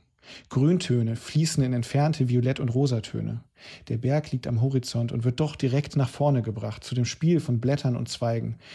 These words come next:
deren Linien seinen blauen Hang widerspiegeln. Man sieht, wie die Natur wirklich ist. Und nicht nur unsere Kategorien von ihr.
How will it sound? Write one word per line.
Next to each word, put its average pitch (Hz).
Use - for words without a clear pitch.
deren 120
Linien 170
seinen 120
blauen 127
Hang 131
widerspiegeln. 117
Man 110
sieht, 135
wie 127
die 117
Natur 113
wirklich -
ist. -
Und 120
nicht 151
nur 143
unsere 127
Kategorien 127
von 110
ihr. 113